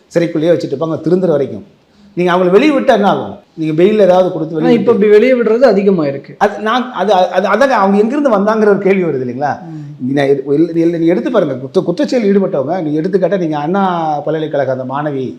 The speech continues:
Speaker 1: இருந்தீங்களா, அந்த இடத்துல அவர் வந்து பகல் சாயந்தரம் பிரியாணி கடை பகல்ல போய் திருடிட்டு இருந்திருக்காரு அவரு. அது அவர் பெரிய திருடுறங்க அவரு <laughs> அப்படிங்கிற மாதிரி பெருமையா சொல்லிக்கிறாங்க இல்லைங்களா? அப்ப எல்லா கோ-, எல்லா, எல்லா குற்றச்செயல் ஈடுபடக்கூடிய அந்த குற்றவாளிகள் பாத்தீங்கன்னா அவங்க பின்னாடி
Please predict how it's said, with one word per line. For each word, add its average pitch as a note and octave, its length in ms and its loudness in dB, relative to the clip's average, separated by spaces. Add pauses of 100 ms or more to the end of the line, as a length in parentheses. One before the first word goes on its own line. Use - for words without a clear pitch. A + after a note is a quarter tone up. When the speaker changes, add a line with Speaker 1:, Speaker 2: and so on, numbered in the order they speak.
Speaker 1:
இருந்தீங்களா, B2+ 420 -10
அந்த C#3 160 -6
இடத்துல E3+ 280 -2
அவர் D3 200 -2
வந்து E3 220 0 (420)
பகல் E3+ 300 4
சாயந்தரம் F3+ 400 2
பிரியாணி F3 260 2
கடை F3 160 2
பகல்ல E3 280 0
போய் D#3+ 140 -6
திருடிட்டு D#3 260 -6
இருந்திருக்காரு G#2 340 -14
அவரு. E2+ 160 -20 (200)
அது B2+ 200 -6
அவர் C#3 140 -2
பெரிய F3+ 240 -2
திருடுறங்க F3+ 400 0
அவரு D3+ 220 0
<laughs> - 40 -2
அப்படிங்கிற F#3+ 320 6
மாதிரி G3 220 4
பெருமையா G3 320 0
சொல்லிக்கிறாங்க D#3 480 -2 (480)
இல்லைங்களா? G#3 240 2
அப்ப G#3+ 180 0
எல்லா C#4 300 4
கோ-, B3+ 240 2
எல்லா, A3+ 180 0
எல்லா G#3+ 240 6
குற்றச்செயல் B3+ 420 0
ஈடுபடக்கூடிய G3+ 440 0
அந்த F#3+ 100 -2
குற்றவாளிகள் F#3+ 480 0
பாத்தீங்கன்னா F3+ 280 -6
அவங்க E3 120 -4
பின்னாடி E3+ 240 -4